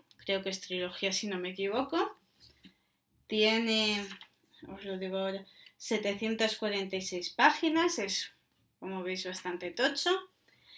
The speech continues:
Y bueno, como siempre, os voy a leer la reseña de atrás y os voy a dar mi opinión.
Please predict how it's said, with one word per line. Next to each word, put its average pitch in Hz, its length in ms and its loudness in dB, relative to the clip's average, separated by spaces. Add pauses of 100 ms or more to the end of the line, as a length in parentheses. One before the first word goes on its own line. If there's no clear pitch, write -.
(200)
Y 247 120 4
bueno, 220 320 2
como 214 220 -4
siempre, 269 400 0
os 226 120 0
voy 208 160 0
a 202 120 4
leer 208 380 4
la 196 220 -2
reseña 196 460 -2
de 196 60 2
atrás 262 420 2
y 247 60 4
os 202 120 -4
voy 196 140 -2
a 185 60 0
dar 180 160 -4
mi 185 120 -12
opinión. 170 520 -14